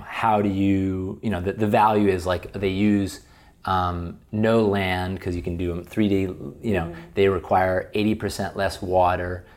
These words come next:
Speaker 1: Great, but essentially you're still putting nutrients that are coming from some organic sources,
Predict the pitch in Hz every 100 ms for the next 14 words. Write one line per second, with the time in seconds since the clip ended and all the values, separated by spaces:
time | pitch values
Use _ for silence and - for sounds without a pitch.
0 | - - 107 110 131 107 95 - - -
1 | - 101 104 95 - 92 - 123 - 104
2 | 98 - - 120 107 101 - - - _
3 | _ - 131 113 104 98 95 90 - -
4 | 101 107 127 143 143 113 95 95 226 -
5 | - - - - _ _ 101 101 101 98
6 | - 117 110 101 95 95 - - - -
7 | 107 98 95 95 - - 139 139 113 104
8 | 98 95 - - 95 90 - 92 95 -